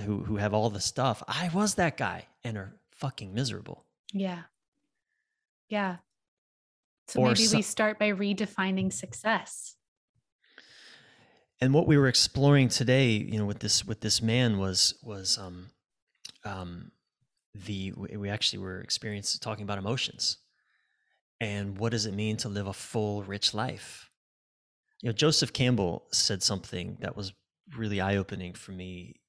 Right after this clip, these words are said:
Speaker 1: um, that I didn't encounter at first, uh, in my own sort of learning what it means to thrive in life. I, I, I, well, he s-, this is what he said. He said, "I don't think that people are so much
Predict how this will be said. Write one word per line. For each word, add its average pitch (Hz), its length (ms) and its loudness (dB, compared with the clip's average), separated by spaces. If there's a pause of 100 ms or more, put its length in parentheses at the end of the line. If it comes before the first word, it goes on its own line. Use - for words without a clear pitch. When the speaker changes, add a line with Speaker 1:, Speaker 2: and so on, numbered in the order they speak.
Speaker 1:
um, 87 340 -8
that 90 160 -4
I 90 180 -2
didn't 98 400 -4 (520)
encounter 135 600 2
at 80 80 -8
first, - 500 -4 (360)
uh, 98 240 -6
in 104 160 -6
my 90 260 -8
own 90 320 -8 (140)
sort 92 220 -4
of 90 140 -12
learning 98 420 0
what 92 100 -6
it 98 80 -12
means 98 320 -10
to - 100 -16
thrive 95 380 -6
in 92 120 -4
life. 90 440 -8
I, 104 40 -10
I, - 180 -10 (560)
I, 120 120 0 (300)
well, - 140 0
he 151 240 2
s-, - 140 0
this 147 180 -2
is 147 80 0
what 143 120 2
he 131 40 0
said. 131 180 -2
He 113 60 -2
said, - 220 0 (640)
"I 175 240 2 (180)
don't 123 360 4
think 117 440 -2
that - 200 -4
people 113 300 -4
are 107 60 -2
so 123 220 0
much 113 340 0